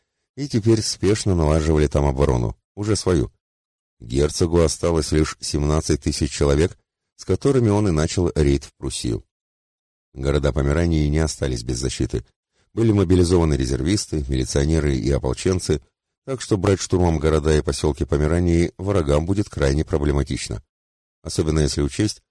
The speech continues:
что в последние годы большую часть померанского ополчения готовили по двум направлениям: защита населенных пунктов и действия егерских отрядов в тылу врага. В скором времени в Узидоме закончат оборонительные работы,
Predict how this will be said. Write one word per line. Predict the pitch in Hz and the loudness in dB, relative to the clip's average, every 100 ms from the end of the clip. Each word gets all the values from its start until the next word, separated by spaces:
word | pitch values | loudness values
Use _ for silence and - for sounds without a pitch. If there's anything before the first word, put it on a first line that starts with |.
| _ _ | _ _
что | - 92 | -4 -2
в | - | 0
последние | 95 - 90 82 82 | -2 0 0 2 2
годы | 92 98 76 | 2 2 2
большую | 71 78 - 78 | 2 0 2 0
часть | - 80 | 0 -2
померанского | 80 76 78 76 - 76 | 0 0 0 -2 -2 -2
ополчения | 73 76 - 87 80 71 | 0 -2 -2 0 2 2
готовили | 69 - 78 73 | 0 0 2 2
по | 69 | 0
двум | 71 76 73 | -2 -2 -2
направлениям: | 71 80 76 62 55 53 53 _ _ _ - | 0 0 0 0 -2 -6 -8 _ _ _ -6
защита | 82 90 82 - | -4 -2 -2 -2
населенных | 62 - 65 64 62 | -2 -2 -2 -2 -4
пунктов | 101 113 123 120 _ _ _ _ | -6 -4 -4 -6 _ _ _ _
и | 143 | -8
действия | 123 85 104 - 92 82 | -2 0 0 0 2 4
егерских | 82 82 76 - 76 | 4 2 -2 -4 -4
отрядов | 71 80 85 80 - | -2 0 0 0 -4
в | - | -6
тылу | 76 69 | -2 -2
врага. | 58 62 58 - _ _ _ _ _ _ _ _ | -2 -4 -4 -8 _ _ _ _ _ _ _ _
В | - | -10
скором | - 76 67 | -2 0 2
времени | 80 92 92 92 85 - - | 2 2 4 4 2 -2 -10
в | 71 | -4
Узидоме | 90 87 87 87 85 _ _ _ | -2 2 2 2 0 _ _ _
закончат | - 85 - 120 113 117 - | -6 -4 0 0 0 -4 -6
оборонительные | 85 78 82 87 85 82 78 71 | -4 0 2 2 2 2 2 2
работы, | 69 78 101 98 | 0 0 0 0